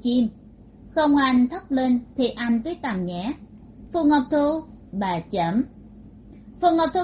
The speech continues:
ngây người nhìn con chim sâu uốn éo trước mặt rồi đột nhiên oẹ một tiếng phun ra. "Tiên Tôn, bà chấm."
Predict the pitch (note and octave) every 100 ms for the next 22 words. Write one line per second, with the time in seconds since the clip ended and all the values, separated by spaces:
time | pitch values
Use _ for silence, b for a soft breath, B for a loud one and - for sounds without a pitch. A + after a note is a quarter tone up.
0 | E4 E4+ E4 C#4+ B3+ A#3+ A#3+ B3 A3+ C4+
1 | B3+ C4+ B3 A3+ B3+ A#3+ A#3 A3 A3+ B3+
2 | A#3 A#3 G4 - F4+ C#4+ - B3+ C4 A#3
3 | A#3 B3 D4 B3+ - C4+ A#3 A#3 A3 A#3
4 | D4 C#4+ C4 A#3+ A#3+ A3+ - - - -
5 | - D#4+ D#4 D4+ C#4+ D4 D#4+ - - F#3+
6 | G3 E3+ - F3+ E3+